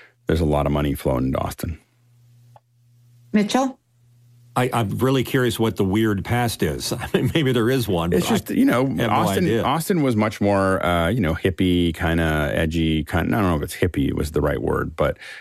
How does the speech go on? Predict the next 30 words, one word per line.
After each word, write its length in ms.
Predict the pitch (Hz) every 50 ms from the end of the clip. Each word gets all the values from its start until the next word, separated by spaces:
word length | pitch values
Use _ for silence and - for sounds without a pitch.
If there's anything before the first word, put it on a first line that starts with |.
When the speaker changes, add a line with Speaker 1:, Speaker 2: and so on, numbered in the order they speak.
| - - _ -
Speaker 1:
but 120 | 104 95
it 60 | 92
was, 240 | 87 92 95 92 90 - -
it, 140 | - 90 -
it 180 | - 107 113 104
was 160 | 107 110 101
definitely 540 | 87 95 98 98 - 104 98 92 87 85 80
a 60 | 76
lot 240 | 78 80 80 78 -
more 180 | 76 78 76 78
fluid 560 | - - 92 92 87 80 76 71 71 76 -
tw-, 300 | - - 82 - - - _ _ -
twenty 240 | - - - 78 76
or 120 | 71 71
thirty 260 | 76 - 78 73 71
years 220 | 69 69 71 78 80
ago 200 | 76 69 65 65
than 140 | 67 65 65
it 100 | 65 57
is 160 | 62 73 -
now. 320 | 76 67 62 60 - -
So 160 | 90 - 90
when 180 | 80 76 73 76
South 260 | - 101 87 82 82
by 120 | - 78 76
Southwest 460 | - 87 76 71 73 80 76 76 -
started 260 | - 85 76 73 73
in 80 | 69 69
the 140 | 73 78
eighties, 420 | 82 87 90 85 80 76 - -